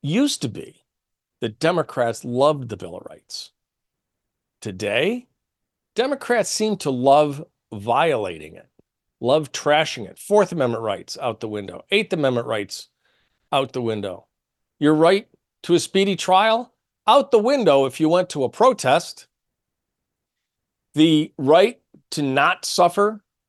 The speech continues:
cruel and unusual punishment out the window. Excessive fines or bail out the window.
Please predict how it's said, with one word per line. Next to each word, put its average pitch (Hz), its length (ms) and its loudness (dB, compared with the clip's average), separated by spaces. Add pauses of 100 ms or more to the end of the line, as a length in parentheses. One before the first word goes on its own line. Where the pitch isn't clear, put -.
(240)
cruel 170 360 4
and 160 80 4
unusual 151 420 2
punishment 170 540 -2
out 120 200 0
the 120 80 -4
window. 107 420 -4 (280)
Excessive 160 480 0
fines 156 400 2
or 143 80 2
bail 139 540 2
out 117 180 -2
the 110 80 -4
window. 104 400 -6